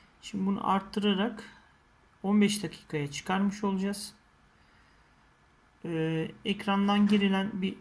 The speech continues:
süre vardı. Şu hedef süre. Şunu, şunu ekrana taşıyacağız. On olarak giriyoruz ya. Mesela altmışı ona böldü. Altı vuruş kabul etti. Hesaplamalarını yaptı. Yani burayı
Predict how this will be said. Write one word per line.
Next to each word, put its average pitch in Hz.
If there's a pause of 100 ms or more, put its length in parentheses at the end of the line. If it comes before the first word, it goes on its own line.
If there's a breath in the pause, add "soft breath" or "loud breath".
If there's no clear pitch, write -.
(140)
süre 190
vardı. 147
Şu - (320)
hedef 165
süre. 170 (680)
Şunu, 185 (920)
şunu -
ekrana 185
taşıyacağız. 160 (100)
On 170
olarak 160
giriyoruz 185
ya. 147 (340)
Mesela 180
altmışı 180
ona 175
böldü. 156
Altı 190
vuruş 165
kabul 147
etti. 147 (540 loud breath)
Hesaplamalarını 175
yaptı. 143 (680 loud breath)
Yani 156
burayı 202